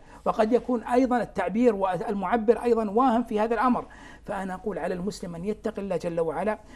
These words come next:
ولا يتكلم بهذه الرؤيا التي ليست قاطعة. فلا يجب، ف-، فلا يجوز للإنسان أن يأخذ دينه من رؤيا رآها، فإنه سيقع في مشكلات وسيقع في مخالفة شرعية وسيفوت عليها الخير الكثير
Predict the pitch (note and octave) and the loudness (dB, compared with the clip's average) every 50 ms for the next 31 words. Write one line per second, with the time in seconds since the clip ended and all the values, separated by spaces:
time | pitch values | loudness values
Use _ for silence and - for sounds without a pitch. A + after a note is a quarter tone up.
0 | - - - - E3 F#3+ G#3 A3+ A3+ A3 G3+ F#3 F#3 F3 - E3 - - G3 A3 | -20 -18 -10 -4 0 2 4 4 4 4 2 0 -4 -6 -6 -8 -6 -4 -4 -4
1 | G3+ F#3+ E3+ E3 E3+ E3 D#3 E3+ G3+ F3 E3+ D#3+ E3 E3 E3 F3 F3 F3+ F3+ F#3 | -4 -6 -6 -6 -6 -6 -6 -6 -6 -6 -6 -6 -6 -4 -2 -2 -2 -2 -2 -4
2 | G3 F#3 G3+ F#3+ F#3+ F3+ F3 D#3+ - F3 E3 D#3 E3+ G#3 A#3 A3 - G#3+ - - | -4 -4 -4 -6 -6 -4 -6 -6 -8 -8 -6 -2 2 2 2 2 0 -4 -6 -8
3 | - - - G3+ G3 F#3+ F3 F3+ F#3 E3+ D#3+ E3 C3+ - - - - - - - | -8 -4 -2 0 0 0 -2 -2 -2 -2 -2 -2 -4 -6 -10 -18 -20 -10 -6 -2
4 | B3 C#4 C4+ C4+ C4 C4 C4 G3+ G3+ G3+ F3+ - F#3 G#3+ F#3 - G#3+ B3 C4+ B3 | 0 2 2 2 2 0 -2 -2 -4 -6 -6 -4 -4 -4 -2 -2 0 2 2 2
5 | A#3+ C4 B3 A3 A3 G#3 A3 G#3+ F3 - G#3+ A#3 G3 F3+ F3 F#3 A#3+ B3 F#3 - | 2 2 0 -2 -2 -6 -6 -8 -4 -2 -2 -2 -2 -2 -6 -6 -6 -6 -8 -8
6 | - F#3+ F3+ E3 D#3+ A3 A3 G3+ G3 F#3 E3 A#3 B3+ C4 - - - - - - | -10 -10 -8 -4 -2 0 0 0 -2 0 0 0 0 -2 -4 -12 -20 -20 -14 -8
7 | - F3 F3+ F3+ F#3 G3 A3 - G#3 F3+ E3 E3+ E3 E3+ G3+ F#3 D3 C3+ A#2+ - | -4 -4 -4 -4 -4 -6 -6 -6 -6 -6 -4 -2 -2 0 -2 -2 -4 -6 -10 -12
8 | - - - - - - - F#3 A3 A3+ A3+ G3+ F3+ E3 - F3+ A3+ A#3+ A#3 - | -16 -20 -20 -20 -12 -6 -4 -2 0 0 0 0 -2 -4 -4 -4 -4 -2 -2 -4
9 | F3+ E3 G3 G3 F3 - - E3+ F3 A3 A3 G#3+ - C#3+ D3 D#3 F#3+ G#3+ - - | -4 -6 -6 -8 -10 -12 -10 -4 0 0 0 0 -2 -8 -8 -6 -6 -6 -4 -6
10 | - D#3+ G3+ G#3 F#3 E3+ - F#3+ A3+ A#3 A3+ G3 - - F#3 F#3 F#3+ A#3 B3+ A3 | -6 -6 -6 -8 -8 -6 -6 -4 -4 -2 -4 -4 -6 -6 -6 -4 -2 0 2 2
11 | D#3+ C#3 - - - - - - G3 F3+ E3+ - A3+ G#3 F#3+ B3 A#3+ - G#3 A#3+ | 0 -2 -4 -8 -18 -18 -10 -6 -6 -4 -2 0 -2 0 -2 -4 -4 -2 0 0
12 | B3+ G#3 F#3+ D#3+ - - A3 C4+ B3+ A#3 A3 - - F3 G#3+ C4 C4+ C#4 | 2 0 0 -2 -2 0 2 4 4 2 2 0 -2 -2 0 0 0 -2